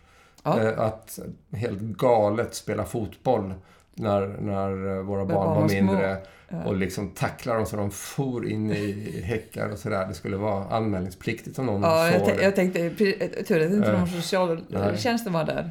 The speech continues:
Speaker 1: Ja.
Speaker 2: Eh, nu har vi ju då kollat upp så att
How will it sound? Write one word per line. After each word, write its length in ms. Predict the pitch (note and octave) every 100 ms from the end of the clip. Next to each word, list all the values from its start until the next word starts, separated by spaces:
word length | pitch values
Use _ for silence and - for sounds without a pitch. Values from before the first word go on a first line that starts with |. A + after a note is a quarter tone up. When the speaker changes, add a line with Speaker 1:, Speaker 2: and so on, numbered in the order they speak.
| -
Speaker 1:
Ja. 240 | E3+ E2+ - _ G2+
Speaker 2:
Eh, 380 | F#2+ F#2+ F#2+ F#2 F#2 F2 - _ _ _ _ _ _ - -
nu 120 | G#2
har 80 | G2+
vi 100 | G#2+
ju 120 | A2
då 160 | G2 F#2+
kollat 340 | A2 G2+ F2+
upp 220 | G#2 G2
så 100 | -
att 260 | F2+ -